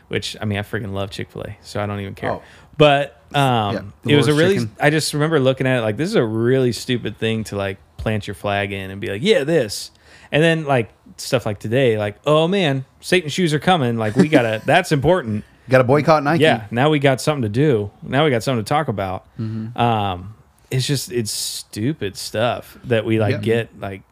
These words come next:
Speaker 1: all in a tizzy about,
Speaker 2: And that
Speaker 1: you
Speaker 2: goes
Speaker 1: know?
Speaker 2: back to Alex's point about this is, this is basically what we're signaling to the world.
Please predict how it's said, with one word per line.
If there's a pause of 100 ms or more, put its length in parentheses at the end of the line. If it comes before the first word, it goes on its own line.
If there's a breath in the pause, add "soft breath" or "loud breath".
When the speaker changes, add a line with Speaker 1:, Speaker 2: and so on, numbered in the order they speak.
(120)
Speaker 1:
all
in
a
tizzy
about,
Speaker 2:
And
that
Speaker 1:
you
Speaker 2:
goes
Speaker 1:
know?
Speaker 2:
back
to
Alex's
point
about (300)
this
is, (200)
this
is
basically
what
we're
signaling
to
the
world.